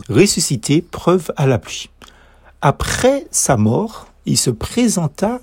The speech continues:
à eux vivants et il leur donna des preuves nombreuses de sa résurrection. Il leur apparut pendant quarante jours et leur parla du royaume de Dieu. Acte un, verset trois. Dieu vous sauve, vous aussi, par la résurrection de Jésus-Christ.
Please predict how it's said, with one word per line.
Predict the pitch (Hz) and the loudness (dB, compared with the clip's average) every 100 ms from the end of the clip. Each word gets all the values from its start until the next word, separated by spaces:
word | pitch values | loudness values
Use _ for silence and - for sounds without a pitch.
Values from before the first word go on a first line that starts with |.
| - | -4
à | 123 - | -2 2
eux | 165 254 - | 2 2 -4
vivants | 107 135 107 156 214 _ | -4 -2 0 -2 -2 _
et | - 107 | -2 0
il | |
leur | 98 101 | 0 -2
donna | 82 190 220 | 2 2 2
des | 165 107 | 0 -2
preuves | - 180 147 | 2 2 2
nombreuses | 113 98 101 190 175 95 - - - | 0 2 4 4 2 -2 -6 -10 -2
de | |
sa | 107 107 | -2 0
résurrection. | 95 92 92 87 - 98 - - - - - | 0 0 -2 -2 -4 -6 -10 -18 -20 -18 -4
Il | 147 | 2
leur | 120 107 | 4 4
apparut | 101 117 101 160 | 0 0 0 -2
pendant | 131 120 147 - | -2 -2 -4 -6
quarante | - 214 202 202 - | -2 0 0 0 0
jours | 196 196 196 101 - - - | -2 0 0 -2 -12 -8 0
et | 120 | 2
leur | 120 | 2
parla | 104 180 160 147 175 | 2 0 0 0 -2
du | 117 | -2
royaume | 104 104 101 95 | 0 0 0 -2
de | 90 | -4
Dieu. | 82 - - - - - | -6 -12 -16 -20 -18 -4
Acte | 147 - 131 113 - | -4 -2 -4 -2 0
un, | 214 | 2
verset | 208 110 - | 2 -2 -2
trois. | 113 - - - | -6 -8 -18 -12
Dieu | 101 147 | 0 2
vous | 233 127 | 2 2
sauve, | 113 - 165 156 | 0 0 0 -2
vous | 92 151 131 | 0 2 2
aussi, | 110 - | -2 -2
par | 143 - 101 | -4 0 0
la | |
résurrection | 95 98 107 107 - - | 2 0 2 0 0 -4
de | 123 95 | -2 -2
Jésus-Christ. | 95 87 90 - 104 | -2 -4 -8 -8 -8